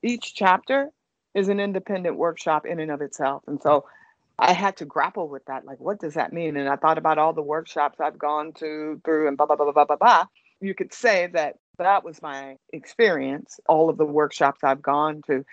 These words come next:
and how would I have done them differently? You know, how would that work? And so that's how that ability to take my dreams to bed. This book was a dream for me.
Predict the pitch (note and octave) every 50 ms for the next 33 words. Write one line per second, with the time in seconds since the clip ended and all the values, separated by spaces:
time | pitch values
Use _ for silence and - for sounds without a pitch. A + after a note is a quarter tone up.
0 | - - - - - F3+ F3 C#3+ E3+ F#3 F#3 F3+ E3+ D#3+ D#3 D3+ D3+ - D3 C#3+
1 | C#3+ C#3 C#3 C#3 C3+ C#3 C#3+ C#3+ - - - - - D#3 D#3 D#3 D#3 _ _ _
2 | - F3 E3 C#3+ C#3 C3 C3 _ _ _ - F#3+ F3+ F3 F3 F3 D#3+ D3+ D3+ C3+
3 | - _ _ _ _ E3 D#3 D3 C3+ - _ _ _ D3+ D#3 F#3+ A3 D3+ A2 -
4 | D#3 D#3 D3 - - E3+ D#3 D3+ C#3+ C#3 _ _ _ _ _ _ - E3+ E3 D#3+
5 | - _ - - - - _ - - F3+ E3+ D#3+ D#3 D#3 D#3 D#3 D#3 - _ _
6 | _ _ _ _ - D3 C#3 C3+ C3 C3+ B2 B2+ C#3+ C#3 C#3 C#3+ C3+ C3 C3 C3
7 | C3+ C3 - - - D3 C3+ C3 C3+ C3+ - - D#3 D3 C3+ - - - _ -
8 | D3 C#3 C3+ C3 C3+ C3 - - C#3 D3 D3 C#3 C3+ C3 C3 - - - C#3+ -
9 | D#3 D3+ C#3 B2 B2 - _ - D3 D#3 D#3 - - - D#3+ D#3 D#3 - D3+ C#3+
10 | C3 C#3 C3 - D#3 E3 F3 E3 D3 C#3+ C#3 C3+ _ - D3+ D3 D3 C#3 C#3+ C#3
11 | -